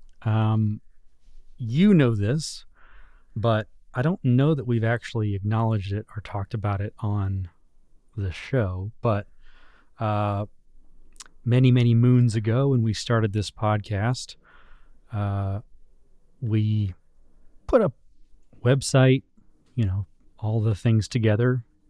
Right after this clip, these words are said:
where, uh, every week we would post the show, post the episode. And it was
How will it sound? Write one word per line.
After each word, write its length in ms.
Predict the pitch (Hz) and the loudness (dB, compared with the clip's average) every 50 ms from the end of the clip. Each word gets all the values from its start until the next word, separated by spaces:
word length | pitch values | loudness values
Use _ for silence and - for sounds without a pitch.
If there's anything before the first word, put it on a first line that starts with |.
| _ _ _ _ | _ _ _ _
where, 360 | - 101 101 104 104 104 104 104 | -6 -4 -2 0 0 0 0 0
uh, 220 | 104 104 104 101 - - _ _ _ _ _ _ _ _ _ _ _ - | 0 -2 -2 -4 -6 -8 _ _ _ _ _ _ _ _ _ _ _ -4
every 240 | 123 107 113 113 | 0 2 2 2
week 320 | 104 104 113 117 117 - - - _ _ _ _ _ _ _ _ _ _ _ _ | 2 2 2 0 0 -4 -12 -20 _ _ _ _ _ _ _ _ _ _ _ _
we 160 | - 104 104 110 | -4 -2 0 0
would 280 | 110 104 95 110 - - _ _ _ _ - _ _ _ _ _ - - | 0 0 -2 -4 -8 -12 _ _ _ _ -20 _ _ _ _ _ -16 -10
post 340 | - - 107 110 - - - | -6 -4 -4 -4 -4 -4 -4
the 80 | 127 | -4
show, 400 | 110 - 170 180 185 143 85 85 - _ _ | -2 0 0 0 0 -2 -4 -8 -10 _ _
post 280 | - - 107 107 - - | -10 -8 -8 -8 -4 0
the 120 | 117 120 | 2 2
episode. 560 | 139 - 131 117 - 117 110 101 92 87 82 - - _ _ _ - | 2 2 0 -2 0 0 0 0 0 -4 -6 -10 -16 _ _ _ -2
And 460 | 123 117 113 110 110 110 110 95 - - _ _ _ _ _ _ _ _ _ _ _ _ | 2 2 4 4 4 4 2 0 -2 -8 _ _ _ _ _ _ _ _ _ _ _ _
it 160 | - 175 185 | 0 0 2
was 320 | 175 165 160 139 - - | 2 2 0 0 -4 -8